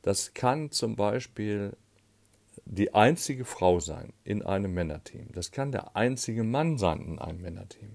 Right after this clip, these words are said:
Denken wir mal an typische, in Anführungsstriche, Frauenberufe, die es hoffentlich nicht mehr gibt. Aber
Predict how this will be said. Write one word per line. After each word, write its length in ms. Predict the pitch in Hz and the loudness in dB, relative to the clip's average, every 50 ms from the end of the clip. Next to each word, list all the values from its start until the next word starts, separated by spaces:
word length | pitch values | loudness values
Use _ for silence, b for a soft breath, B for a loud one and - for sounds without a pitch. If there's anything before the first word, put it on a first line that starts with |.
| - - _ _ _ b b b b b b b b b b | -20 -20 _ _ _ b b b b b b b b b b
Denken 220 | - 95 92 92 | -2 -2 0 0
wir 60 | 95 85 | -2 -2
mal 180 | 85 82 85 | -2 -2 -2
an 180 | - 82 82 78 | -2 -4 -6 -6
typische, 460 | - - 95 - - 82 - - 90 | -6 -8 -8 -6 -6 -10 -4 -4 -4
in 140 | 82 80 - | -4 -2 -4
Anführungsstriche, 640 | 90 90 - - 90 87 85 - - - 87 82 85 | -6 -6 -6 -6 -6 -6 -6 -8 -10 -10 -8 -8 -8
Frauenberufe, 640 | - - - 85 90 104 101 90 90 92 - 95 | -8 -6 -4 -2 -2 -2 -2 -4 -4 -4 -4 -6
die 120 | 85 - - | -8 -6 -8
es 140 | 82 80 - | -6 0 0
hoffentlich 420 | 95 - - 82 73 87 78 - | 0 0 0 -6 -6 -6 -6 -6
nicht 200 | 85 82 - - | -8 -10 -8 -8
mehr 100 | 80 78 | -8 -8
gibt. 320 | 76 90 143 175 - - B B B B B B B B B B B | -6 -4 -6 -6 -6 -10 B B B B B B B B B B B
Aber 260 | - - 117 135 - | 0 6 6 6 4